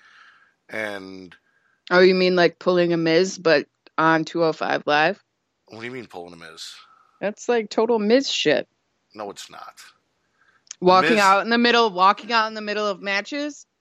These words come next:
Speaker 1: No.
Speaker 2: The Miz has never done that?
Speaker 1: No, not walking out in the middle of matches, walking away from matches in the middle of
Speaker 2: Oh.
Speaker 1: a match. Enzo
Speaker 2: Oh, and
Speaker 1: was
Speaker 2: The Miz is
Speaker 1: commentating.
Speaker 2: The Miz has never done that?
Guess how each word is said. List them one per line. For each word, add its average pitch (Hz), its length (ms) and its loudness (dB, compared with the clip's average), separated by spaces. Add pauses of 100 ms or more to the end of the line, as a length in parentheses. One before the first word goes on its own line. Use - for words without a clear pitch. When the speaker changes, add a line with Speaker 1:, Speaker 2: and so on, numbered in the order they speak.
(260)
Speaker 1:
No. - 80 -4
Speaker 2:
The 214 60 0
Miz 220 180 0
has 202 160 -4
never 196 420 2
done 202 280 2
that? 240 320 -2
Speaker 1:
No, - 180 -4
not 143 240 6
walking 151 380 0
out 123 180 0
in 107 80 -14
the 104 60 -12
middle 117 400 -8
of 87 100 -14
matches, 95 480 -14
walking 120 500 -2
away 98 380 -6
from 104 300 -8
matches - 720 -16 (420)
in 123 160 -12
the 110 80 -12
middle 104 240 -8
of 98 80 -4
Speaker 2:
Oh. 208 180 4
Speaker 1:
a 170 60 0
match. - 280 -18 (720)
Enzo 147 140 2
Speaker 2:
Oh, 190 160 4
and 170 80 -2
Speaker 1:
was 175 160 -4
Speaker 2:
The 147 260 6
Miz 202 160 2
is 214 100 2
Speaker 1:
commentating. 101 260 -8 (280)
Speaker 2:
The 190 100 -4
Miz 185 260 -4
has 185 140 -4
never 185 200 -2
done 175 220 0
that? 180 280 -2